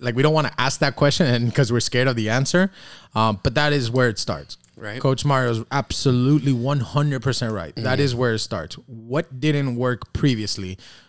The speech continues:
Speaker 1: Um, because if you've sat here looking for the new year in order to make a new chapter in your life, well, how were the other chapters written? How did you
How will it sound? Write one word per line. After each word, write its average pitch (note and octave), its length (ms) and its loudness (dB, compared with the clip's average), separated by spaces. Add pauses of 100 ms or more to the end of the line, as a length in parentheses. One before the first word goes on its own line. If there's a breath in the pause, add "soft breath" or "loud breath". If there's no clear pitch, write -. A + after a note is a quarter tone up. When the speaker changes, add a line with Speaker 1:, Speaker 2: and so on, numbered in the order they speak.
(100)
Speaker 1:
Um, G#2 280 0
because A2+ 640 -4
if A2 240 -12
you've A#2 580 -4
sat C#3+ 420 -2
here C3+ 220 0
looking A#2+ 480 0
for A#2 300 -2
the G#2+ 160 -2
new A#2 220 2
year A2+ 580 -2
in A2+ 160 -4
order A2+ 240 -4
to A2+ 140 -6
make A2+ 260 -6
a A2 60 -6
new A2+ 180 -2
chapter A#2+ 480 -2
in G2+ 140 -4
your F#2+ 100 -4
life, F#2+ 460 -6 (440)
well, A2+ 360 -2 (100)
how C#3 380 2
were C3 180 0
the A#2+ 160 0
other A#2 160 0
chapters G#2 480 -4
written? F2 340 -8
How A2+ 160 -4
did A#2 240 -6
you A#2+ 360 -2